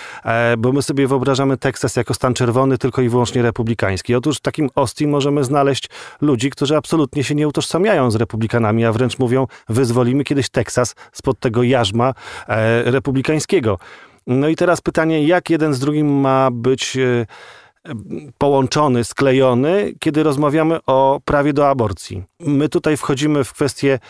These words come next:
światopoglądowe, kulturowe, wchodzimy w kwestie podziałów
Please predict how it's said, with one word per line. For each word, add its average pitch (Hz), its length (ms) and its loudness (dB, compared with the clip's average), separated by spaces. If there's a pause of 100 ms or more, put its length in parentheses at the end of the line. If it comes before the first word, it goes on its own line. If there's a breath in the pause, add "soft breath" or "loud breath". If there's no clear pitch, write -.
(160 loud breath)
światopoglądowe, 131 1000 0
kulturowe, 113 920 0
wchodzimy 139 560 -2 (340 loud breath)
w 117 420 0
kwestie 147 440 -2
podziałów 143 600 0